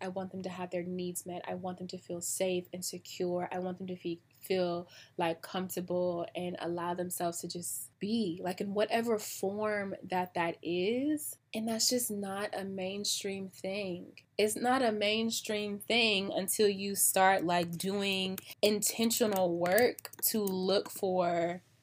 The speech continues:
those types of, those types of occurrences, those types of situations and experiences. And I feel like that it shouldn't be that way.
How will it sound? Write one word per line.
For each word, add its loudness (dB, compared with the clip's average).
those 0
types -2
of, 0
those 4
types 0
of -2
occurrences, -4
those 0
types -4
of -2
situations -2
and -4
experiences. -4
And -4
I 2
feel -2
like -6
that -6
it -4
shouldn't -4
be -6
that -8
way. -8